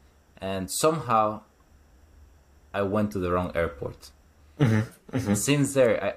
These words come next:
Speaker 1: since, since that time, I feel I have, uh, some P T S D around traveling, and I just go really early now. So I
Speaker 2: <laughs>
Speaker 1: over, over, over prepare, but it, it, I don't think it's stressful for me. It's just over prepare. Anyway, um, so Web Summit,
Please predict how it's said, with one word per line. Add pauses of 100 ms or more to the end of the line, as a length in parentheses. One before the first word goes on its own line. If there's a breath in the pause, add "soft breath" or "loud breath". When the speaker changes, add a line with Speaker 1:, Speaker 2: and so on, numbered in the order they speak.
Speaker 1:
since,
since
that
time,
I
feel
I
have,
uh,
some
P
T
S
D
around
traveling,
and
I
just (200)
go
really
early
now. (180)
So
I
Speaker 2:
<laughs>
Speaker 1:
over,
over,
over
prepare,
but
it,
it,
I
don't
think
it's
stressful
for
me.
It's
just (160)
over
prepare. (500 soft breath)
Anyway, (1040)
um,
so
Web
Summit,